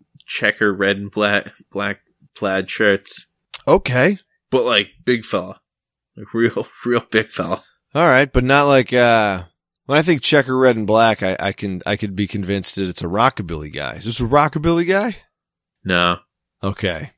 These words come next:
Speaker 2: 'Cause you can't half-ass that. You gotta go whole rockabilly or no rockabilly. There's no transition period. No one's, like, got the pompadour and just, like, a normal sweatshirt on.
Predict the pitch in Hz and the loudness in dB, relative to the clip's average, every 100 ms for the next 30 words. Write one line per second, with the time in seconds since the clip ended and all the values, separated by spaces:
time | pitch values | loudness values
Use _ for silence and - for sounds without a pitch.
0 | _ _ - 120 117 175 160 117 139 127 | _ _ 0 2 2 2 2 2 0 0
1 | - 123 113 - 85 71 - 90 104 110 | 2 2 2 -2 -8 -8 -10 -8 -6 -4
2 | 101 92 - 123 135 131 123 120 107 113 | -4 -6 -4 0 2 4 2 2 0 2
3 | 107 98 87 90 95 87 73 67 - 73 | 2 0 -2 -4 -6 -6 -6 -8 -12 -12
4 | 69 55 - _ _ _ _ - 95 120 | -12 -12 -16 _ _ _ _ -10 -2 0
5 | 113 - 113 101 104 - 80 76 73 - | 0 2 0 0 -4 -6 -10 -10 -10 -10
6 | - - - 113 131 131 123 117 113 98 | -14 -16 -4 2 4 4 2 2 2 2
7 | 113 107 - - 110 104 107 95 95 90 | 0 -2 -2 0 0 -2 -4 -2 -2 -2
8 | 82 78 _ _ _ _ _ _ _ - | -4 -6 _ _ _ _ _ _ _ -4
9 | 101 98 95 85 - 92 95 85 85 87 | -2 0 -4 -6 -6 -4 -2 -2 -2 -2
10 | 85 78 - - 82 - 73 62 50 50 | -2 -2 -2 -2 -2 -4 -6 -8 -10 -12